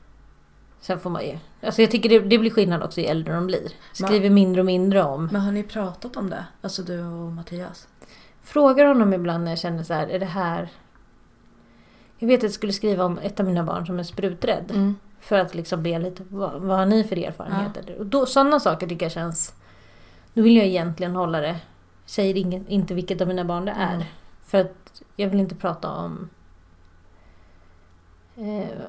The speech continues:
Speaker 1: om det för mycket.
Speaker 2: Nej, precis.
Speaker 1: Så att de kan hitta att man har skrivit om känsliga saker. Det var samma med, eh, så här basilskräck.
Speaker 2: Mm.
Speaker 1: Eh, <clears throat> som ett av mina barn har. Att det blir så rädd för att det händer jätte-, jättemycket och sådär.
Speaker 2: Mm.
Speaker 1: Och det är ju i perioder.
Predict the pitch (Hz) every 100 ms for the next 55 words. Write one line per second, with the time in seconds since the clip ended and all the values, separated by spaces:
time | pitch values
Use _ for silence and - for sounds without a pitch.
0 | - 220 185 185 196 202 - - 233 -
1 | 185 175 170 170 196 190 175 170 190 185
2 | 160 160 170 - 196 - 180 202 185 170
3 | 170 196 190 190 202 202 202 185 175 170
4 | 165 - - - - - - - - -
5 | - - - 196 196 175 190 185 180 196
6 | 175 - 208 - - - 190 180 175 -
7 | - - 220 196 180 180 185 - - -
8 | 285 202 175 - - 180 - 185 180 180
9 | 180 180 185 - 117 - 190 175 147 -
10 | - - 165 165 165 170 - - - -
11 | - 185 - - 190 180 180 - - -
12 | - - - - - - 214 214 226 254
13 | 262 - - - - - - - - -
14 | 208 202 175 170 208 330